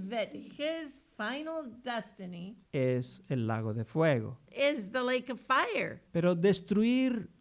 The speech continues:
Speaker 2: su hermosura, destruir su esplendor,
Speaker 1: But to destroy his beauty and his splendor.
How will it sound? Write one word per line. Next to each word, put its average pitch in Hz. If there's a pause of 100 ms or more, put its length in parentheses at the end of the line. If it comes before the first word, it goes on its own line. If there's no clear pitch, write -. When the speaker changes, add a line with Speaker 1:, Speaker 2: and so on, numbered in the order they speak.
(120)
Speaker 2:
su 190
hermosura, 160
destruir 180
su -
esplendor, 147 (380)
Speaker 1:
But 277 (100)
to 254
destroy 302
his 240
beauty 349 (120)
and 233
his 233 (120)
splendor. 220